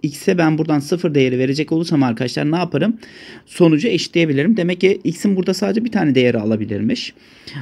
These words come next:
Aynı şekilde ben bunu dağıtacak olursam arkadaşlar burası ne demektir? Eksi on bir x demek. Artık yirmi iki, o da eşittir bizim kaça eşitmiş? Otuz üçe eşitmiş. Yirmi ikiyi bu tarafa gönderdiğim zaman arkadaşlar eksi on bir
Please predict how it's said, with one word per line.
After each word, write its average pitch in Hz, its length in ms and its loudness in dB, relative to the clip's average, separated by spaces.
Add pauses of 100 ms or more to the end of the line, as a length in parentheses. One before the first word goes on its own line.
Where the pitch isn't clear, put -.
Aynı 196 200 2
şekilde 196 340 0
ben 190 200 0
bunu 190 140 0
dağıtacak 185 480 0
olursam 180 320 0
arkadaşlar 180 440 -2
burası 170 260 0
ne 185 120 -2
demektir? 151 460 2
Eksi - 280 -4
on 180 260 0
bir 160 80 4
x 147 220 -4
demek. 147 340 0 (460)
Artık 160 520 0
yirmi 147 320 2
iki, 147 160 -2
o 160 120 0
da 165 60 2
eşittir 160 300 -2
bizim 156 200 -4
kaça 170 260 -4
eşitmiş? - 320 -6
Otuz - 220 -4
üçe 175 200 0
eşitmiş. - 500 0 (340)
Yirmi 170 240 4
ikiyi 190 200 2
bu 190 60 -4
tarafa 190 260 0
gönderdiğim 180 560 0
zaman 175 220 0
arkadaşlar 165 520 -2
eksi - 280 -2
on 185 280 0
bir - 100 2